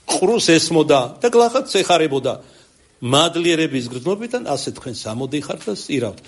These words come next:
ბოლოს და ბოლოს გადაშალეთ, გარდა ყველაფრისა, საქმე წმიანთა მოციქულთა. როგორ ირჩენდნენ თავს? ეს მაცხოვრისგან მოდის, უფლისგან მოდის. ჩვენ არ უნდა მოსცეთ ხორციელზე ამდენი ზრუნვით, არამედ ღვთის სიტყვა უქადაგოთ.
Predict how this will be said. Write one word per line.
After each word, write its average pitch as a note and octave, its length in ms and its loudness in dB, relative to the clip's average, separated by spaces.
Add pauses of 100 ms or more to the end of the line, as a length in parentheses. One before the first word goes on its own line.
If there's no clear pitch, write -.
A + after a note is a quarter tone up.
ბოლოს E3+ 360 0
და G3 120 -2
ბოლოს F3 260 -4
გადაშალეთ, D3 640 -2
გარდა C3 320 -4
ყველაფრისა, C#3 560 -4
საქმე D#3 380 -4
წმიანთა D3+ 380 -6
მოციქულთა. B2+ 640 -4 (200)
როგორ E3+ 420 2
ირჩენდნენ D3 500 -2
თავს? B2+ 260 -4 (120)
ეს A3 160 6
მაცხოვრისგან D#3 800 2
მოდის, A2 320 -4
უფლისგან D3 420 -2
მოდის. A2+ 300 -4
ჩვენ F3 400 0
არ D3 140 4
უნდა D#3 180 0
მოსცეთ C#3+ 480 -2
ხორციელზე D3 640 -2 (360)
ამდენი B2+ 460 2
ზრუნვით, C#3 560 2 (280)
არამედ C3+ 400 0
ღვთის - 300 -6
სიტყვა C#3+ 360 -4
უქადაგოთ. A#2 680 -4